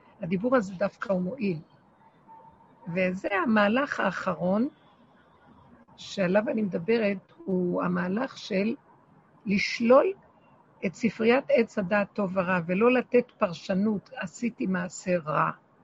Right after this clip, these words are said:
או "עשיתי מעשה טוב". אין כאן לא טוב ולא רע, יש ככה.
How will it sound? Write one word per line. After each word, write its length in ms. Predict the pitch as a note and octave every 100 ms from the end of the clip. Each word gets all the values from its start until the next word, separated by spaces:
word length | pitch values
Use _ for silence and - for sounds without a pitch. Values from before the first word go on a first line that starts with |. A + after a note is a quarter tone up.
| _ _ _ _ _ - - _ - -
או 180 | F#3 F3+
"עשיתי 380 | D#3+ - G3+ G3+
מעשה 420 | E3+ E3+ - F#3+ - -
טוב". 300 | G#3 F3 D3+ D3+ - _ _ _ - - _ _ _ _ _ _ -
אין 100 | A3+
כאן 200 | A3+ G#3
לא 180 | A3+
טוב 240 | B3 B3 G#3
ולא 340 | G3+ G3 G#3
רע, 180 | F#3+ F#3 E3+ - _ -
יש 200 | F3+ -
ככה. 480 | - F3+ - G3